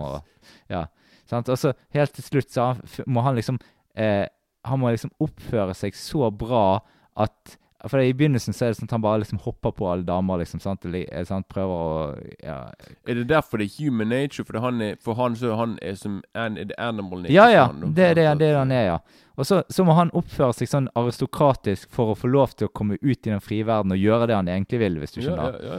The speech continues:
Speaker 2: ja.
Speaker 1: Sant? Så han må liksom sånn der, han må få, altså, en akademisk, eh,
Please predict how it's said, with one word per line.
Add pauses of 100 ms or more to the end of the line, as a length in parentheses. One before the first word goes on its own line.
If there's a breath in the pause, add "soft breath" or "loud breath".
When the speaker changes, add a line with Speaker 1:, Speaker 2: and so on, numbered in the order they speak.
Speaker 2:
ja.
Speaker 1:
Sant? (320 soft breath)
Så
han
må
liksom
sånn
der, (240 soft breath)
han
må (400)
få,
altså,
en
akademisk,
eh,